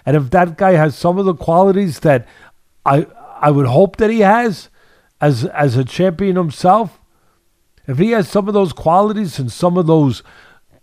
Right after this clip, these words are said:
those hungers that we're touching on a little bit, you could be creating a problem for yourself leaving that guy alone,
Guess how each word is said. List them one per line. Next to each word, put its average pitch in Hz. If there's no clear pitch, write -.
those 143
hungers 196
that 196
we're 190
touching 214
on 233
a 233
little 240
bit, 269
you 196
could 190
be 196
creating 175
a 127
problem 143
for 156
yourself 127
leaving 120
that 113
guy 117
alone, 107